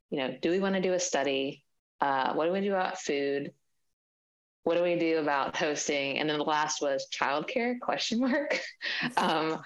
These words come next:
one of the bullets then was hosting, and both Ben and I had talked about how we were very open to hosting and fine with, with doing that, and just kinda opened it up and said,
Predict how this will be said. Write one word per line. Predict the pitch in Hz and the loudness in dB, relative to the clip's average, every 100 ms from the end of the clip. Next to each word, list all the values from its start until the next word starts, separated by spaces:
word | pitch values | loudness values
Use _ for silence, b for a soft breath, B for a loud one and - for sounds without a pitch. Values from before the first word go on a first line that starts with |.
| B - | B -2
one | 185 202 | 2 2
of | 202 185 | 2 2
the | 180 170 165 | 2 2 0
bullets | 269 185 165 - | 2 2 2 0
then | 170 165 | -2 0
was | 160 160 - | 0 -2 -2
hosting, | 220 202 - 170 160 | -2 -2 0 0 0
and | 151 151 156 165 | 0 -2 -4 0
both | 185 190 190 | 0 2 0
Ben | 208 | 0
and | 214 190 | 2 2
I | 165 | 2
had | 165 160 151 - | 0 0 -4 -4
talked | 160 151 | -2 -2
about | 160 151 165 | 0 0 0
how | 156 143 | 0 2
we | 170 | 2
were | 180 160 151 165 | 2 0 -2 -2
very | 160 156 | 0 2
open | - 151 151 143 | 0 0 -2 -4
to | 139 143 | -4 -4
hosting | 151 151 - 143 139 | -2 -2 -2 -2 -2
and | 139 139 | -4 -2
fine | 147 147 | 0 0
with, | 143 139 - - _ b b b b - | 0 -2 -4 -14 _ b b b b -2
with | 147 - | -2 0
doing | 156 147 | 0 2
that, | 147 143 - | 2 2 2
and | 151 151 | 0 0
just | 147 | -2
kinda | - 151 - | -2 0 0
opened | 147 156 | 0 0
it | 147 143 | 0 0
up | 139 - | 0 -2
and | - | -4
said, | - 143 139 | 0 -2 -2